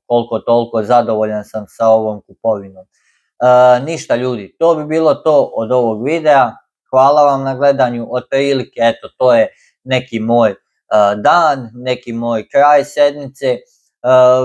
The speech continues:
htio sam vam i to snimiti, čisto nadam se da vam se sviđa.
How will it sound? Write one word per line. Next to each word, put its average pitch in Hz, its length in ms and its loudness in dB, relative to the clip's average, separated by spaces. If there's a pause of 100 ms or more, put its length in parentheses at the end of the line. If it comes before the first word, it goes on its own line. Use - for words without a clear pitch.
(120)
htio 135 240 -2
sam 113 220 -8
vam 110 200 -6
i 156 160 -10
to 143 160 -2
snimiti, 151 600 -6
čisto 139 380 -6
nadam 120 400 0
se - 140 -16
da 107 120 2
vam 107 180 0
se 104 140 -20
sviđa. 143 600 0